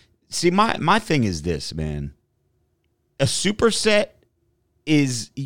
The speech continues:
if you're walking more than five feet away from the next machine,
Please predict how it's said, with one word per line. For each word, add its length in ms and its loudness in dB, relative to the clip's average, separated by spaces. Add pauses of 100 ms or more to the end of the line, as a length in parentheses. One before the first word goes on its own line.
(140)
if 200 -2
you're 140 6
walking 600 2
more 260 4
than 200 -4
five 480 0
feet 280 0
away 300 0
from 240 -6
the 60 -4
next 260 -6
machine, 440 -4